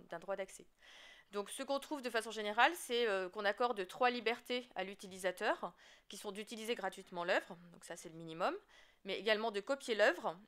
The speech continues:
et de redistribuer au minimum de façon non commerciale, euh, l'œuvre. Il y a éventuellement une quatrième liberté qui peut être incluse dans certaines licences ouvertes, qui est le droit de modifier, euh, l'œuvre.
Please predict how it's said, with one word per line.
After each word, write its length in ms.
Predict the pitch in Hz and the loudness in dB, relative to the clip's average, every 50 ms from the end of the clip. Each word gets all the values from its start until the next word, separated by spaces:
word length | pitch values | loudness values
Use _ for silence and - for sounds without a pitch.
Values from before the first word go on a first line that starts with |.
| _ _ - | _ _ -2
et 120 | - 220 | -2 0
de 100 | 208 233 | 2 2
redistribuer 760 | 233 233 254 226 247 247 - - - 240 202 220 240 302 - - - _ _ _ _ _ _ _ _ _ | 2 4 2 2 0 -4 -8 -8 -8 -6 -2 0 0 0 0 -4 -12 _ _ _ _ _ _ _ _ _
au 120 | - 247 277 | 0 2 2
minimum 420 | 277 277 285 277 277 277 277 269 | 2 2 2 4 6 6 6 4
de 100 | 226 226 | 2 0
façon 380 | 196 220 214 - - 240 214 196 | 0 0 0 0 -2 -8 -8 -4
non 200 | 208 233 254 262 | -2 0 0 0
commerciale, 600 | 254 277 226 208 208 - - - 202 226 320 381 262 175 175 - _ - - _ _ - - | 0 0 -2 -2 -2 -4 0 4 4 6 6 4 2 -4 -6 -10 _ -20 -20 _ _ -8 -4
euh, 260 | 185 180 175 175 175 | -2 0 0 0 0
l'œuvre. 380 | 202 226 214 170 - - - 185 185 _ _ _ _ _ _ _ _ _ _ _ - - - - - - - - - - _ - | 0 0 0 -2 -4 -10 -20 -20 -20 _ _ _ _ _ _ _ _ _ _ _ -20 -20 -20 -20 -20 -20 -20 -20 -20 -18 _ -10
Il 60 | 226 | 0
y 100 | 220 233 | 8 10
a 120 | 247 - - | 10 10 10
éventuellement 360 | 247 269 277 277 294 285 285 | 8 6 4 6 4 2 2
une 140 | 254 240 247 | 0 2 4
quatrième 460 | - 277 - - - 302 277 262 254 | 4 4 4 4 2 0 2 2 0
liberté 440 | 247 214 226 233 - - - 302 453 - - | 0 2 0 0 0 -2 -4 -4 -4 -6 -10
qui 100 | - 220 | -18 -16
peut 140 | - - 202 | -6 -2 -2
être 180 | 196 202 - 214 | -2 -2 -2 -4
incluse 300 | 190 - - 233 226 - | -6 -6 -8 -10 -8 -6
dans 80 | 190 | -6
certaines 400 | 185 190 180 - 208 196 190 170 | -6 -8 -8 -8 -8 -8 -6 -8
licences 360 | 165 175 180 - 190 180 - | -10 -10 -12 -12 -14 -14 -12
ouvertes, 240 | 175 170 220 302 - - | -8 -8 -8 -8 -8 -8
qui 80 | - 233 | -6 -4
est 40 | |
le 80 | 202 185 | -4 -4
droit 200 | 196 208 233 240 | 0 0 0 0
de 100 | 226 226 | 0 -2
modifier, 560 | 208 202 202 190 208 - - - 220 220 220 | -6 -6 -8 -10 -12 -14 -10 -6 -4 -4 -4
euh, 220 | 196 175 156 156 156 | -4 -6 -8 -8 -10
l'œuvre. 300 | 160 - - - - | -10 -12 -12 -16 -20